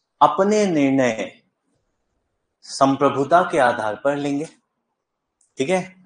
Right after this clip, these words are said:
और दूसरा महत्वपूर्ण निर्णय जो इस वेस्टफेलिया की संधि से हुआ वो ये था कि राज्य की अवधारणा को बदलकर राष्ट्र राज्य की अवधारणा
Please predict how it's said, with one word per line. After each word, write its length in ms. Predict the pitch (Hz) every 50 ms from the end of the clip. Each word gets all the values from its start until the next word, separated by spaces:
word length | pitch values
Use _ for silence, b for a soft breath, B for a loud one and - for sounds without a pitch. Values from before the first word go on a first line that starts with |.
| _ _ -
और 180 | 135 127 113 113
दूसरा 340 | 160 139 143 - 220 226
महत्वपूर्ण 720 | 233 214 180 170 175 175 - 175 170 170 175 170 170 165 156
निर्णय 420 | 143 139 139 139 143 160 175 165 135
जो 180 | 120 135 143 156 160 139 -
इस 200 | 143 143 - - 120
वेस्टफेलिया 640 | 123 127 127 - - - 131 131 127 139 170 190
की 160 | 185 185 175
संधि 380 | - - 147 135 131 123 131 123
से 100 | 123 131 120
हुआ 320 | 107 107 104 107 120 147 170 175 B B B B _ _ -
वो 80 | 120 120
ये 220 | 107 113 156 196 202 -
था 240 | - 127 113 110 131 156 b b b b b _ _ -
कि 120 | 190 185 156 147 175 190 - _ _ _ _
राज्य 420 | 107 104 123 156 175 180 170 - 226
की 180 | 202 214 220
अवधारणा 640 | 208 180 165 156 143 131 113 135 135 139 147 156 160 160
को 180 | - 156 143 127
बदलकर 600 | 120 117 113 120 120 120 117 - 127 123 113 98 92 - - _ _ _ - - - _ _ _ _ - - - _ _ _ _ - - _ _ _ _ _ _ _ _ _ _ _ - - _ _ _ _ _ _ _ _ _ - - - _ - - - _ _ _ _ _ _ _ - - - _ _ _ _ - - _ _ _ _ _ _ _ - - - _ _ _ _ _ _ _ _ _ _ _ _ _ _ -
राष्ट्र 600 | 101 107 120 151 180 185 - - - - 165 143
राज्य 540 | 113 104 107 120 143 147 127 - - - 135
की 220 | - - 127 127 123
अवधारणा 680 | 117 113 107 104 - 104 104 107 107 104 101 104 123